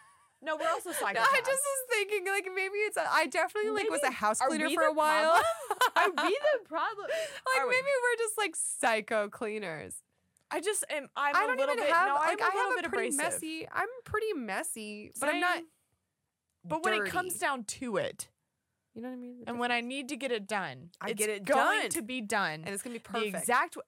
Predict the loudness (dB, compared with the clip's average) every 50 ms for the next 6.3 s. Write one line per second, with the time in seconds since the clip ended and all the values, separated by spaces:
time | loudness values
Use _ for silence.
0 | _ -18 _ -4 -2 -2 -2 -2 -4 -8 -10 -10 -12 -12 -10 -8 -4 -2 -2 -2
1 | 0 -2 -6 -6 -6 -6 -8 -8 -8 -6 -4 -2 -2 -2 -2 -2 -6 -4 -2 -2
2 | 0 0 2 0 0 0 2 0 0 0 0 2 2 2 2 2 2 2 2 2
3 | 2 -2 -4 -4 -2 -2 -2 -2 0 -2 -2 -2 -2 -4 -2 -2 -2 -2 -2 -2
4 | -2 -2 -4 -8 -10 -6 -4 -2 -2 -2 -2 -4 -6 -4 -2 0 0 0 0 -2
5 | -2 0 -2 -2 0 -2 -2 -4 -4 -4 -6 -8 -8 -8 -6 -4 -4 -6 -6 -8
6 | -12 -14 -16 -16 -18